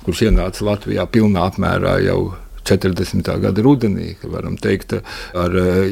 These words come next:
iekšlietu tautas komisariāta, valsts drošības pārvaldi un vēlāk no četrdesmit pirmā gada aprīļa ar valsts drošības tautas komisariātu, bija viena ļoti vāja vieta. Viņiem ārkārtīgi grūti nācās atrast cilvēku, ja viņš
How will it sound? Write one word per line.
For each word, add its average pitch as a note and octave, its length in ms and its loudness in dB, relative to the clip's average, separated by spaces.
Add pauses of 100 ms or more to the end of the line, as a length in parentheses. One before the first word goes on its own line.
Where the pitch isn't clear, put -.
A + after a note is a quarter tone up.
(100)
iekšlietu G2+ 460 -4
tautas A2 440 0
komisariāta, G#2 840 -2
valsts F#2+ 300 0
drošības A2 680 0
pārvaldi A2 640 0
un F#2+ 60 -2
vēlāk G2 480 -2
no G2+ 80 -4
četrdesmit G2+ 360 -2
pirmā G2+ 340 0
gada G2+ 280 -2
aprīļa G2+ 380 -2
ar G2 80 -2 (240)
valsts G#2+ 320 0
drošības A#2 560 0
tautas G#2 420 -4
komisariātu, G#2+ 880 0 (160)
bija A2 500 2
viena C3 380 2
ļoti C#3+ 400 0
vāja A#2+ 480 0
vieta. C3 440 0 (200)
Viņiem C3+ 380 2
ārkārtīgi C3+ 760 0
grūti C3+ 460 2
nācās C3 600 0 (140)
atrast D3 540 -2
cilvēku, C3 520 0
ja B2+ 120 2
viņš B2+ 200 -2